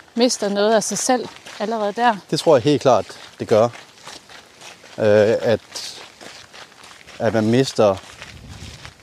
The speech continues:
Speaker 2: en, en meget vigtig del af sig selv. Og det kommer jeg faktisk til at, nu kommer jeg faktisk til at tænke på en af de kilder, der var i, øh, i den fotobog, jeg lavede. Hvor at den ene af dem,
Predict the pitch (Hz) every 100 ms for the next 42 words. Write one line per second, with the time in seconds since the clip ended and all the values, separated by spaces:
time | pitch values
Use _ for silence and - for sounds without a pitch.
0 | - - - - - - - - - 117
1 | 107 104 95 92 123 107 110 117 123 120
2 | - 113 101 92 107 107 98 - - -
3 | - - - _ 120 101 - - - -
4 | - 131 131 113 104 113 101 - 107 101
5 | - - - - - - - - - 104
6 | 123 123 110 117 98 113 117 113 - 98
7 | 92 - - - - 117 110 107 - 127
8 | 131 107 98 107 117 98 92 90 90 -
9 | _ _ - - - 110 107 120 123 107
10 | 104 92 98 98 104 - - _ _ -
11 | - _ - _ - - - - 113 104
12 | 98 92 90 95 - - - - - -
13 | _ - - 107 113 120 131 123 110 107